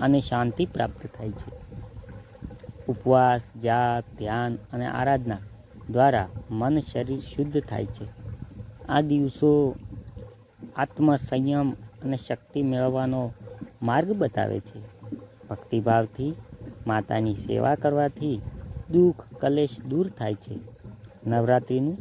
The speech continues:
સામાજિક મહત્વ સમજીએ. નવરાત્રિ દરમિયાન ગરબા, દાંડિયા જેવી લોક પરંપરાઓ થાય છે, જે એકતા, આનંદ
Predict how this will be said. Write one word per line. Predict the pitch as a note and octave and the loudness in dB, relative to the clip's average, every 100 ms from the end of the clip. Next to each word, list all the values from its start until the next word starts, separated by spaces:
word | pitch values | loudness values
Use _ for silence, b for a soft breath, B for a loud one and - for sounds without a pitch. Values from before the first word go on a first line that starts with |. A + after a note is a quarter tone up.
| - - - | -10 -16 -14
સામાજિક | - A#2 A2+ B2+ C#3 D3+ | -2 0 4 2 2 -2
મહત્વ | D#3+ D#3 D3+ - D3 | 2 2 2 0 -4
સમજીએ. | - B2+ A2 G#2+ G2+ - - - - A#2 | -2 -2 -2 -4 -8 -12 -20 -18 -8 0
નવરાત્રિ | A#2 A#2 A#2+ A#2 A#2+ | 4 4 4 2 -2
દરમિયાન | A#2 A#2+ D3+ E3+ A#2+ F#2 - - - - A#2 | 0 0 2 4 2 -2 -14 -20 -20 -16 -6
ગરબા, | A2+ A2+ A#2+ A#2 A2+ | -2 2 4 4 4
દાંડિયા | A#2 A#2 A#2 A#2+ A#2 A2+ | 2 0 0 0 0 0
જેવી | A2 A#2 A#2 | -2 -2 -2
લોક | A2+ A2 A#2+ D#3+ - - A2 - - - | -2 -2 2 2 0 -12 -16 -16 -18 -2
પરંપરાઓ | B2 C3 C#3+ C#3 C3+ C3+ | 2 4 4 2 2 2
થાય | C3+ C#3 C3+ | 0 0 0
છે, | - - C3 A2 - - - - | 0 0 0 -2 -10 -18 -14 -6
જે | A#2 C#3 - | 2 2 2
એકતા, | C3+ B2+ - D3+ D3+ - C#3 | 0 0 0 2 4 2 -2
આનંદ | B2+ C#3+ D3+ | 0 2 0